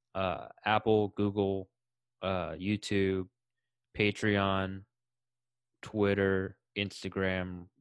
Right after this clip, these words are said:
Reddit, Stitcher, TuneIn. Uh,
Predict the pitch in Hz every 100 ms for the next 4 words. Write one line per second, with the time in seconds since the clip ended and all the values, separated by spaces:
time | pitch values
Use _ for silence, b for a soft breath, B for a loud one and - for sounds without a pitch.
0 | - 95 92 92 90 _ _ _ _ _
1 | - - - 101 - 98 92 90 - _
2 | - 107 95 95 92 92 - _ _ _
3 | _ _ _ _ _ _ _ _ _ _
4 | _ _ - 98 90 92 - - -